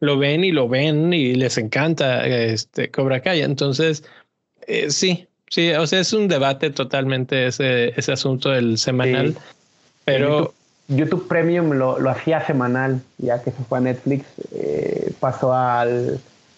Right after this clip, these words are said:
Speaker 2: al paquetote de trece y échatela como quiera. <laughs>
Speaker 1: Eh, ahí, ahí dijeron, bueno, ya, que por cierto, ya va a salir la que sigue, ¿eh?
Speaker 2: Exacto,
Speaker 1: Ya, ya no
Speaker 2: exacto.
Speaker 1: tarda, ya no tarda. Hablaremos de esa próximamente, Luis.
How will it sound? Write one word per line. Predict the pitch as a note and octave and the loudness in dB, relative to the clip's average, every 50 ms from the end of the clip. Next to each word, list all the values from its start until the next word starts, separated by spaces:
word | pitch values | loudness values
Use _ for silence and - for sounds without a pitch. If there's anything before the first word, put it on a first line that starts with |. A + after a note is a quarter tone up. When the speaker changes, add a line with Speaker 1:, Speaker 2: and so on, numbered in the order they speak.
| _ - | _ -4
Speaker 2:
al | - A#2+ A#2 | -2 -2 -2
paquetote | A#2 - C3 - C3 A#2 A#2+ - C3 C3 - C3+ B2+ | -2 -2 -2 -2 -2 -2 0 -2 -2 0 0 0 2
de | B2 A#2+ | 2 0
trece | A#2 B2+ C3 C3 C3 - E3+ D#3+ | 0 0 -2 0 0 0 0 2
y | C#3 A#2+ A#2 A#2 - - - - - _ _ _ _ _ _ _ _ | 2 2 0 0 -2 -6 -8 -12 -16 _ _ _ _ _ _ _ _
échatela | - - - - B2+ - B2 A#2+ A#2+ | -8 -6 -6 -4 -2 0 0 0 0
como | A#2 A#2+ A#2+ A#2 A2+ | 0 0 -2 -2 -2
quiera. | - C3+ C3 C3 - - - | 0 0 0 0 -2 -4 -4
<laughs> | - - - A5 A#5 - - - - | -4 -4 -4 -2 -2 -2 -2 -2 -2
Speaker 1:
Eh, | C#3+ C#3+ C#3+ | -2 0 0
ahí, | C#3+ D#3 D3+ D#3 E3 | 0 2 2 2 2
ahí | D#3 E3+ D3+ D#3 | 2 0 2 2
dijeron, | D#3+ D#3 C#3+ D#3+ D3 D3 C#3+ | 0 0 0 0 0 0 0
bueno, | D3 D3 D3 D3 | 0 0 0 0
ya, | C#3+ D3 C#3+ B2+ | 0 0 0 -2
que | C3 - C#3+ | -2 -2 -2
por | D3 C#3 | -2 -2
cierto, | C3 - D#3 C#3+ - F3 | -2 -2 -2 0 0 0
ya | E3 D#3+ D#3 | 0 2 2
va | D3+ D3 | 0 0
a | C#3+ | -2
salir | - D3+ C#3 C3 C#3 C3 C3+ | -2 -2 -2 -2 -2 -2 -2
la | C3+ C3+ | -2 -4
que | C3+ - A#2+ | -4 -6 -6
sigue, | - C#3 C3 C3 | -4 -4 -4 -4
¿eh? | B2 A#2+ C3+ F3+ - - _ - - | -4 -4 -4 -6 -6 -10 _ -12 -8
Speaker 2:
Exacto, | D3 C3 B2+ - - - A2+ A2+ A2+ | -6 -6 -6 -4 -4 -4 -2 0 0
Speaker 1:
Ya, | A#2 B2+ C3+ - - | 0 0 -2 -2 -2
ya | B2 C3 B2+ | -2 -2 -2
no | C3 | -2
Speaker 2:
exacto. | B2+ B2+ | -2 -2
Speaker 1:
tarda, | - - B2+ B2 B2 B2 | -2 -2 -2 0 0 0
ya | A#2+ B2 B2 B2 | 0 0 -2 -2
no | B2 B2 | -2 -2
tarda. | A#2+ - B2+ B2 B2+ B2+ | -2 -2 0 0 0 2
Hablaremos | B2+ C3+ C#3 D3 D3 D#3+ E3+ F3 F3+ F3+ E3 | 2 2 2 2 2 2 2 2 2 2 2
de | D#3+ F3 | 0 0
esa | E3 - F#3 F3 | 0 -2 -4 -2
próximamente, | - F3 F3 E3+ - F#3 E3+ E3 D#3+ E3+ F3 E3+ E3+ F3+ F3 | -2 -2 -2 0 0 0 2 2 2 2 0 0 0 0 2
Luis. | E3+ F#3 G3+ G#3 G3+ - - - - | 2 2 2 2 0 -2 -4 -8 -10